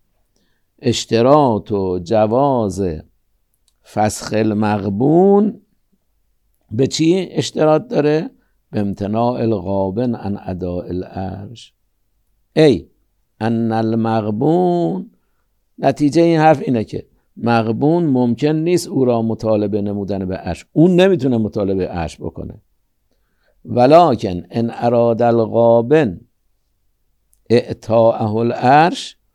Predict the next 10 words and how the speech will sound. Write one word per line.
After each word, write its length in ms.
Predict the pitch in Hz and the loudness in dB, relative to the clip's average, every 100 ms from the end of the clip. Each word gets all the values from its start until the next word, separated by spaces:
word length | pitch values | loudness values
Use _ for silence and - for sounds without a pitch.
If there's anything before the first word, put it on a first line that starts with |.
| _ _ _ _ _ | _ _ _ _ _
اگر 340 | 117 120 120 117 | -2 2 2 2
غابن 440 | - 113 107 113 | 0 0 0 -4
اراده 480 | - 113 110 120 143 | -4 0 0 2 0
کرد 320 | 131 120 101 | 0 -2 0
اعطا 360 | 107 110 113 107 | -2 -4 -6 -4
نمودن 480 | 104 104 101 101 101 | -4 -6 -6 -6 -4
به 100 | 101 | -4
مغبون 480 | 101 95 92 98 | -4 -4 -4 -6
عرش 380 | 98 98 101 95 | -6 -6 -6 -6
را، 500 | - 113 151 180 185 | 2 4 6 2 -2